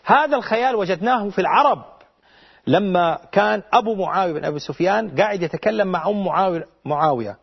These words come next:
أبو معاوية بيتكلم مع أم معاوية. أنتوا عارفين معاوية بن أبي سفيان كان من دهاة العرب، فكان بيلعب مع، يعني، أصدقائه وكده، وكان يظهر عليه الدهاء، يضحك عليهم. فأبوه قال لأمه، لزوجته، يعني،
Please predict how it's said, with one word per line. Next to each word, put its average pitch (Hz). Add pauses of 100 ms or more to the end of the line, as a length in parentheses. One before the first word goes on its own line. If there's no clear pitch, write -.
(260)
أبو 190
معاوية 185
بيتكلم 202
مع 180
أم 175
معاوية. 135
أنتوا 156
عارفين 165
معاوية 180
بن 170
أبي 165
سفيان 202 (260)
كان 170
من 170
دهاة 180
العرب، 170 (120)
فكان 247
بيلعب 240
مع، 175 (640)
يعني، 160
أصدقائه 196
وكده، 214
وكان 208
يظهر 202
عليه 190
الدهاء، 165
يضحك -
عليهم. 165 (540)
فأبوه 240 (460)
قال 190
لأمه، 165 (380)
لزوجته، 131
يعني، 120